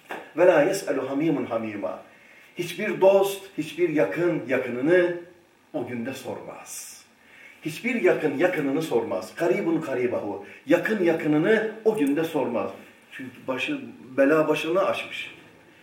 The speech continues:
Kendi başından büyük belalar var. Yani bir de onunkini mi düşünecek? Kendi belası başından aşmış zaten.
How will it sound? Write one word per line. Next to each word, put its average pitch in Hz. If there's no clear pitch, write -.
Kendi 196
başından 208
büyük 226
belalar 214
var. 120
Yani 170
bir 185
de 202
onunkini 202
mi 302
düşünecek? 117
Kendi 202
belası 196
başından 196
aşmış 135
zaten. 113